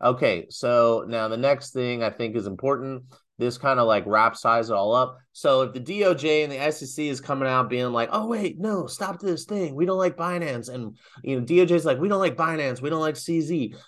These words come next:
And the S E C is like, "Well, we don't like crypto at all.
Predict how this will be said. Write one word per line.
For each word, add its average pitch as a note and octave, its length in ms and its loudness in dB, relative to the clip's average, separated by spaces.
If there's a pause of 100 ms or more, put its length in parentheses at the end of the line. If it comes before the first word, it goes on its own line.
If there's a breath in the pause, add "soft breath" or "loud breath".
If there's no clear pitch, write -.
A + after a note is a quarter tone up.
And C#3 240 0
the C3+ 80 0
S D3+ 160 -2
E D#3 40 -4
C D#3 120 -2
is D3 100 -2
like, B2 160 0
"Well, D#3 140 0
we G#3 100 2
don't A3 160 4
like F#3+ 340 0 (200)
crypto G3 420 4
at F#3+ 60 10
all. F3+ 400 6